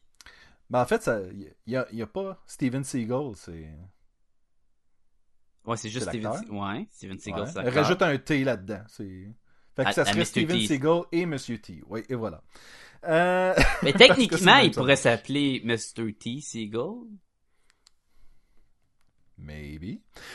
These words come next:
Speaker 1: Euh, et donc, ce livre-là se trouve à être un livre autobiographique de Vertigo qui utilise un personnage de D C pour raconter une période difficile de la vie d'un auteur.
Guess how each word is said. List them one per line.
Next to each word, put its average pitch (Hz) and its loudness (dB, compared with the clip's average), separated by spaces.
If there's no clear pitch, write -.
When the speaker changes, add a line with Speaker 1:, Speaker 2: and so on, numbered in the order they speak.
Speaker 1:
Euh, 165 6
et 220 -2
donc, 185 -2
ce - -2
livre-là 196 2
se - -10
trouve 220 -6
à 147 2
être 131 -4
un 120 -4
livre 139 -6
autobiographique 143 -4
de 107 0
Vertigo 156 -2
qui 147 -4
utilise 170 -2
un 123 0
personnage 180 0
de 127 0
D 143 -4
C 202 -6
pour 123 -4
raconter 165 -2
une 135 -2
période 143 0
difficile 165 -6
de 143 0
la 117 0
vie 117 -8
d'un 123 -2
auteur. 92 -8